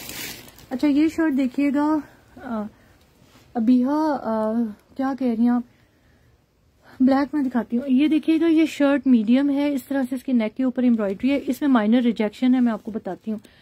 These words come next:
इसकी measurement और कहानी, हर चीज़ इन्होंने उतारी हुई है। ठहरे, मैं अभी आपको ना,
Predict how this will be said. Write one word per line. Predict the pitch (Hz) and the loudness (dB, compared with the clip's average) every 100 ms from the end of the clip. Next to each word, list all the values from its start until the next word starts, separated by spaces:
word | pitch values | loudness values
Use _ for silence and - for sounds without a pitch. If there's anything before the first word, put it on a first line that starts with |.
| _ _ _ | _ _ _
इसकी | 247 - 262 | -10 0 4
measurement | 240 254 277 262 247 240 | 4 4 4 4 4 2
और | 240 | 0
कहानी, | 240 220 208 208 240 | 0 -2 -2 2 2
हर | 202 226 233 | 2 0 0
चीज़ | 240 247 247 | 2 2 4
इन्होंने | 240 220 220 | 2 2 0
उतारी | 208 202 190 208 | -2 -4 -4 -4
हुई | 226 | -4
है। | 226 - _ _ - | -6 -10 _ _ -8
ठहरे, | 285 277 | -4 0
मैं | 254 | 0
अभी | 220 | 0
आपको | 220 214 247 | -4 -2 0
ना, | 262 262 | 0 -2